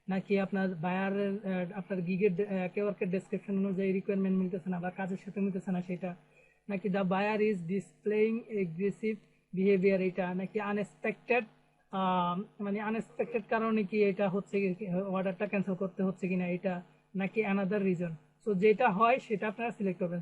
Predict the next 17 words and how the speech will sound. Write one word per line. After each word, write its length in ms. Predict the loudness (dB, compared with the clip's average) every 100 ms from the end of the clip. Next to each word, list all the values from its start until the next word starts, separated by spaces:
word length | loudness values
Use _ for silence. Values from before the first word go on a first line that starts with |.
| -6
So 40 |
another 360 | -4 -2 -2 -2
reason 240 | -2 -2
না 180 | -2 -4
সিলেক্ট 300 | -4 -4 -2
করে 100 | -4
আমি 180 | -2 -2
এটা 160 | -4
করতেছি, 500 | -6 -8 -8 -10 -10 -12 _ _ _ _ -4
আনএক্সপেক্টেড, 840 | -2 -4 -6 -6 -6 -2 -2 -2 -4 _ _ -4
এই 120 | 0
যে 200 | 0 -2 -8 _
এটা 300 | -6 -4 -2
আমি 200 | -2 -4 -4
সিলেক্ট 260 | 0 0 0
করতেছি। 380 | -6 -6 -6 -6
ওকে, 220 | -4